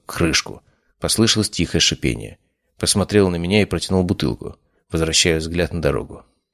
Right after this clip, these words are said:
«Лимонад!» Из другого было только пиво. Я кивнула. Сладкая шипучая жидкость ещё не успела нагреться и обожгла горло.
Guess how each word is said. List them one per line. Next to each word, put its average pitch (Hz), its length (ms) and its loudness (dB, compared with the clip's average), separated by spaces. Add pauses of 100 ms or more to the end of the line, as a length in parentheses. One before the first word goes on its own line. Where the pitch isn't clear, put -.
(280)
«Лимонад!» 107 680 0 (560)
Из 85 160 -2
другого 90 340 2
было 90 240 0
только 90 280 -2
пиво. 87 380 0 (340)
Я 90 160 4
кивнула. 53 500 -6 (460)
Сладкая 80 420 2
шипучая 82 460 0
жидкость 90 440 0
ещё 85 220 0
не 85 80 2
успела 85 340 2
нагреться 82 500 0
и 71 40 0
обожгла 78 380 0
горло. 64 380 -8